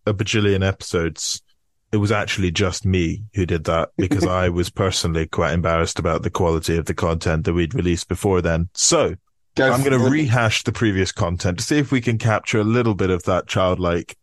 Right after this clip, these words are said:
Speaker 1: you know,
Speaker 2: <laughs>
Speaker 1: wonder
Speaker 2: Childlike
Speaker 1: that we had
Speaker 2: wonder.
Speaker 1: two
Speaker 2: We're
Speaker 1: years
Speaker 2: trying to,
Speaker 1: ago.
Speaker 2: yeah, we're trying to recreate what our, our attitude to science when we were sixteen going on seventeen, which was very, <laughs> which was very different to that, that of now. We, we don't care about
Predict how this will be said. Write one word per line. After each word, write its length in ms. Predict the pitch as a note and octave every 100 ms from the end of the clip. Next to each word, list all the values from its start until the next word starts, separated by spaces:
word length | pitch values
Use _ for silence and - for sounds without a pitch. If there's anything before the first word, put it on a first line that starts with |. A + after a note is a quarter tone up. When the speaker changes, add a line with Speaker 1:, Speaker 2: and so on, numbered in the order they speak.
| _ -
Speaker 1:
you 120 | G2
know, 180 | E2 D#2
Speaker 2:
<laughs> 80 | -
Speaker 1:
wonder 440 | F#2+ F#2 F2 E2 D#2+
Speaker 2:
Childlike 580 | - - C#3 C#3+ C3 A#2
Speaker 1:
that 60 | A#2+
we 0 |
had 180 | A#2 A2
Speaker 2:
wonder. 120 | G2 - - -
Speaker 1:
two 140 | -
Speaker 2:
We're 60 | C#3
Speaker 1:
years 120 | -
Speaker 2:
trying 220 | D#3 D3+
to, 60 | C#3+
Speaker 1:
ago. 80 | F2+
Speaker 2:
yeah, 340 | B2+ A#2 G#2 G#2+ - -
we're 100 | C#3
trying 200 | - D#3
to 80 | C#3
recreate 580 | C3+ C3+ C#3+ B2 A2+ -
what 260 | B2+ - -
our, 360 | A#2 A2+ G#2+ G#2
our 280 | A#2+ A2+ A2
attitude 320 | G2+ - A#2+
to 60 | -
science 480 | - G#2+ G#2 G#2 -
when 160 | G#2+
we 120 | G#2+
were 200 | G#2 G#2 G#2
sixteen 640 | - - A2 - A2 G2+ G#2
going 280 | G2+ G2
on 120 | G2 G2
seventeen, 640 | G#2+ G2+ G2 G#2+ G#2 G#2
which 180 | A#2 -
was 140 | G2+
very, 260 | A2 G2+ G2+
<laughs> 100 | -
which 180 | G3
was 120 | D#3 C3+
very 280 | B2+ A#2+
different 420 | A2 A#2+ A#2 G#2+ -
to 80 |
that, 240 | A2 G#2 - - - - _ -
that 180 | G#2+ G#2+
of 100 | G#2
now. 380 | G#2+ F#2+ F#2+ G2 G2+ -
We, 380 | B2+ C3+ C3
we 160 | B2 D3
don't 260 | D3 B2+ A#2+
care 460 | A#2+ G2+ F#2 F#2
about 440 | G2+ G2+ F#2+ F#2+